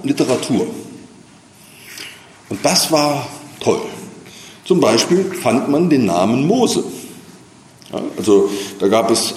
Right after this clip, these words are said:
Amose, Thutmose, Pharaonen. Man wusste also jetzt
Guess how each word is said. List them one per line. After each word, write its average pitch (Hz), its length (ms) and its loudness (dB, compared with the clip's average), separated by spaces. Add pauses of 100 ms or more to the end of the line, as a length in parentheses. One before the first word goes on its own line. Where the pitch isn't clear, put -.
Amose, 131 800 4
Thutmose, 123 920 2 (1120)
Pharaonen. 131 760 4 (540)
Man 113 140 2
wusste 202 300 2
also 120 260 4
jetzt - 320 2